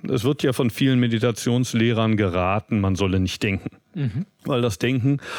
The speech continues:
Speaker 1: und besonders das reflektive Denken, die Reflexion, äh, ermüdend ist. Und das vollkommen im Moment sein, so sehr, dass man nicht mehr reflektieren kann,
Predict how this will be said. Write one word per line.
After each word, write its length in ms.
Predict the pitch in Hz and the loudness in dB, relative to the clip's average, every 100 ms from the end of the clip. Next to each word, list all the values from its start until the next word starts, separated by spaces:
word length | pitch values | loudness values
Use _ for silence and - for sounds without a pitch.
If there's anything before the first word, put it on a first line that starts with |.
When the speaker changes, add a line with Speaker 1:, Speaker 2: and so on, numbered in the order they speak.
| - | -8
Speaker 1:
und 240 | - 123 104 | -2 0 2
besonders 380 | 107 120 107 | 2 2 0
das 260 | - 110 - | -2 -6 -4
reflektive 680 | 113 - 107 - 143 151 135 | -4 -2 -4 -4 -2 0 2
Denken, 380 | 117 107 92 107 | 2 0 2 2
die 60 | |
Reflexion, 920 | 104 107 117 117 - - 117 120 117 123 | 2 0 -2 -2 -4 -2 2 2 2 2
äh, 300 | 117 117 127 | 2 2 2
ermüdend 640 | 143 131 135 151 127 - | 2 2 4 2 0 -2
ist. 460 | - - - - - _ _ | -8 -10 -12 -16 -20 _ _
Und 400 | - 156 151 147 | -4 0 0 2
das 500 | 151 143 - - - - | 0 0 -4 -6 -6 -8
vollkommen 680 | - 196 214 - 180 170 170 | 0 2 2 2 2 2 2
im 340 | 220 202 208 | 2 4 4
Moment 460 | 196 190 196 214 - | 4 4 4 2 0
sein, 480 | - 160 127 110 | 0 2 2 2
so 220 | 113 123 143 | 2 2 2
sehr, 200 | 147 156 | 4 2
dass 180 | 147 143 | 2 2
man 120 | 135 | 0
nicht 140 | - | 2
mehr 160 | 143 113 | 2 2
reflektieren 640 | 117 131 - - 196 180 - - - | 0 -2 -4 0 2 0 -2 -12 -10
kann, 320 | - 98 | -4 -2